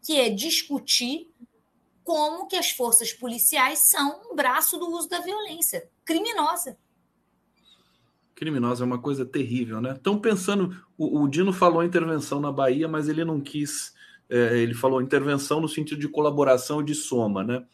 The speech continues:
Speaker 2: Vamos ver o que que vai dar isso aí. A gente tá de olho e tá cobrando muito o tempo todo aqui na nossa cobertura. Maíra Goulart,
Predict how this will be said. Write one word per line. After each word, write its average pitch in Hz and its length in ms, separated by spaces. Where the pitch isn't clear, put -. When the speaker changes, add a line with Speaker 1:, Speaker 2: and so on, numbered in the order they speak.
Speaker 2:
Vamos 156 240
ver 147 60
o 147 80
que 147 120
que 139 100
vai 131 160
dar 120 180
isso 117 160
aí. 113 120
A 127 40
gente 139 180
tá 123 140
de 117 140
olho 127 160
e 139 40
tá 135 120
cobrando 120 420
muito 120 340
o 120 80
tempo 127 260
todo 123 200
aqui 117 160
na 123 80
nossa 120 260
cobertura. 127 600
Maíra 175 300
Goulart, 185 520